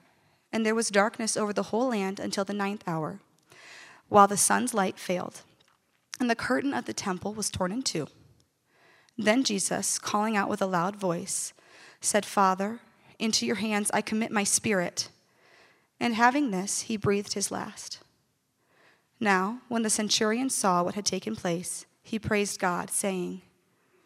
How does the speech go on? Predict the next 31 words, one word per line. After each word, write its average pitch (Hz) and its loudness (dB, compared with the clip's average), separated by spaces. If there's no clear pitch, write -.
"Certainly 226 -2
this 208 -6
man 196 -6
was 185 -6
innocent." 190 -8
And 233 6
all 208 10
the 262 0
crowds 170 2
had - -2
assembled 180 2
for - -6
this 180 -2
spectacle. - -2
When 220 6
they 214 2
saw 208 8
what 233 2
had 226 -2
taken 233 0
place, 170 -2
they 208 8
returned 208 0
home, 175 0
beating 185 -4
their 214 -6
breasts. - -4
And 220 2
all 202 12
his 226 0
acquaintances 247 0